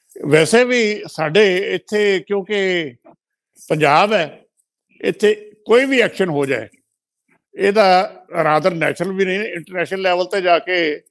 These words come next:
ਕ-, ਰੌਲਾ ਪੈ ਜਾਂਦਾ ਹੈ। So ek event is saal ਦੀ major ਅਮਰ-, ਅੰਮ੍ਰਿਤਪਾਲ ਹੋਰੀ seegi।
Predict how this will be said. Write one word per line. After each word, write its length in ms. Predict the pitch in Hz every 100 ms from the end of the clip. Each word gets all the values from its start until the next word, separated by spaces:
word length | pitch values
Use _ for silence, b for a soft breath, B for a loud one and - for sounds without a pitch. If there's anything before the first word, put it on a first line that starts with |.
| _ _ _
ਕ-, 320 | 180 147 190
ਰੌਲਾ 220 | 160 165
ਪੈ 160 | 160 160
ਜਾਂਦਾ 280 | 139 123 123
ਹੈ। 60 | - _ _ _ _ _ _ _ -
So 140 | 226
ek 220 | - 233 -
event 480 | - 208 202 196 - 190
is 120 | 196
saal 280 | - 170 156
ਦੀ 120 | 165
major 480 | 156 160 160 131 - _ _ _ -
ਅਮਰ-, 180 | 208 226
ਅੰਮ੍ਰਿਤਪਾਲ 520 | 196 185 - 170 156
ਹੋਰੀ 220 | 123 127
seegi। 280 | - - -